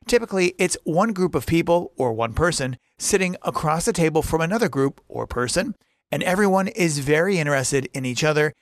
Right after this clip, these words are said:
and crafting a deal that works best for everybody. When it comes to long-term business relationships, win-win is a real winner. There is so much goodwill in win-win negotiations that the negotiators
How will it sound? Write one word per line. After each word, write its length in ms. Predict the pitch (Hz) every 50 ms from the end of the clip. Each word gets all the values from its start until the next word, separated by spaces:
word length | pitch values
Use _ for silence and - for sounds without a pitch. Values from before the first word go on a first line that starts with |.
| _ _ -
and 160 | 175 170 160
crafting 460 | - - 180 190 185 196 226 214 214
a 40 | 214
deal 440 | 165 170 147 131 120 120 127 - -
that 200 | 147 151 156 -
works 260 | 165 185 196 - -
best 340 | - - 139 139 135 - - -
for 220 | - - 180 -
everybody. 580 | - 180 170 165 147 127 120 117 113 - - - - _ _ _ _ _ _ _ _
When 180 | - 151 160
it 80 | 170 -
comes 260 | - 190 220 247 196
to 260 | - 220 220 190 175 - - _ -
long-term 640 | 160 151 160 185 208 220 - - 170 170 156 143 135
business 320 | 147 135 131 139 - -
relationships, 760 | 143 135 165 190 185 - 190 160 - 160 147 139 - - - - _ _ _ _ _ -
win-win 640 | 143 139 131 131 147 185 220 214 185 175 165 202 - _
is 140 | - 214 190
a 100 | 214 196
real 280 | 156 127 123 135 151 165
winner. 400 | 180 180 156 127 113 - - - _ _ _ _ _ _ _ _ _ _ _ _ _ _ _ _ _ _ _ _ _ _ _ _ _ _
There 240 | - 170 220 233 240
is 120 | 233 -
so 180 | - - - -
much 280 | - 233 - - -
goodwill 520 | - 139 131 113 123 117 - - 151 - _ _ _
in 240 | - 156 135 131 127
win-win 440 | 135 143 135 131 131 131 127 135 135 -
negotiations 840 | - 139 123 131 123 123 - 127 123 123 120 156 180 196 196 185 - _ _ _ _ _ -
that 400 | 139 156 175 170 175 - - -
the 140 | 156 170
negotiators 760 | 175 175 156 190 208 226 208 - - 214 208 220 220 196 202